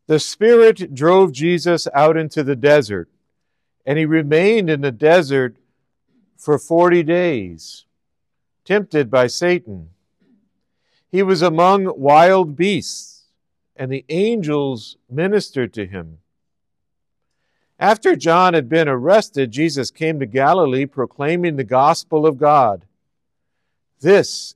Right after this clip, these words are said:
is the time of fulfillment. The kingdom of God is at hand. Repent and believe in the gospel."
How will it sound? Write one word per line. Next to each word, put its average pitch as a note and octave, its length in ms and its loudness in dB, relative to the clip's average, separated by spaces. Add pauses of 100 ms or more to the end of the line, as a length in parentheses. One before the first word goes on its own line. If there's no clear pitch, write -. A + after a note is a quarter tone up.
is C3+ 260 -4
the B2 160 -6
time D3+ 760 -8
of C3 180 -8
fulfillment. B2 800 -6 (800)
The A#2+ 100 -4
kingdom C3 640 -6
of G#2 240 -8
God D#3 420 2
is B2 220 -8
at A2+ 140 -6
hand. G2+ 540 -14 (880)
Repent A#2 760 -10 (800)
and A2+ 180 -10
believe A#2 400 -4
in C#3+ 120 -6
the C#3 60 -6
gospel." G#2+ 640 -6